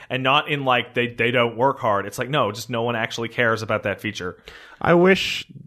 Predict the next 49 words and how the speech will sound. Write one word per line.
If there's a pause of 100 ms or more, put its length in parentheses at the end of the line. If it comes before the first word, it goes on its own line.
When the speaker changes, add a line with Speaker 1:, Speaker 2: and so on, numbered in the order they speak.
(480)
Speaker 2:
dev
studios
had (100)
that
little
thing
Kojima
used
to
do
where
he's
like,
"Everyone
put
in
a
little
omake." (300)
Speaker 1:
Yeah. (100)
Speaker 2:
Right?
And
if
you
want
your
o-, (160)
omake,
it
can
be
a
quality
of
life.
Speaker 1:
Yeah.
Speaker 2:
<laughs>
You
know? (340)
But (220)
you,
everyone
has
to
put
one
thing
in. (420)
Speaker 1:
Mm-hmm.